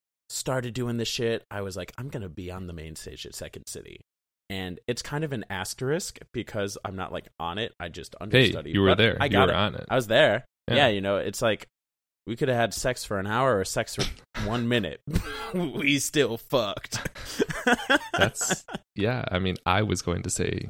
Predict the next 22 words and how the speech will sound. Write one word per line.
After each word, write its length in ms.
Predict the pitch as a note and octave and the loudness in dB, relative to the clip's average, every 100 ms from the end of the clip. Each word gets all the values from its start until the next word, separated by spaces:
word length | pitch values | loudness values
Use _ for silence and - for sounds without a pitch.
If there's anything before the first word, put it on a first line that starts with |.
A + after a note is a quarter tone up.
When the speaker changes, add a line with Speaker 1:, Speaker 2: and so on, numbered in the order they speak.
| - | -8
Speaker 2:
you 120 | - | -4
know, 280 | E2 A1 A1 - - - _ _ _ _ _ _ _ _ _ _ _ - | -2 -2 -4 -8 -18 -20 _ _ _ _ _ _ _ _ _ _ _ -4
Tom 260 | F#2+ F2+ | -2 -2
Brady's 460 | F2+ F2 F#2 E2 - | 0 0 0 -2 -4
big 240 | E2+ E2 | -4 -4
break 340 | E2+ E2+ F2 - | -2 -2 -2 -4
was 240 | E2+ F#2+ | -4 0
as 220 | F2 F2 | 0 2
a, 240 | E2+ F2 F2 - | 0 0 -4 -6
you 140 | E2+ | -4
know, 140 | D2+ | -2
a 60 | D#2+ | 0
backup 460 | F2+ E2+ - F2+ - - | 0 0 0 -6 -6 -2
going 240 | F#2+ E2+ F2 | 2 2 0
in 160 | F2 | -4
for 320 | - F2 F2 - | -2 -2 -2 -8
some 280 | - - E2+ | -4 0 0
other 160 | E2+ E2+ | 2 0
schmuck 480 | - - F#2 E2 - | 0 -2 -2 -2 0
that 160 | F#2 | 0
was 120 | E2 | 0
injured. 500 | F2 F2 E2+ E2 F#2 | -2 -2 -2 -4 -6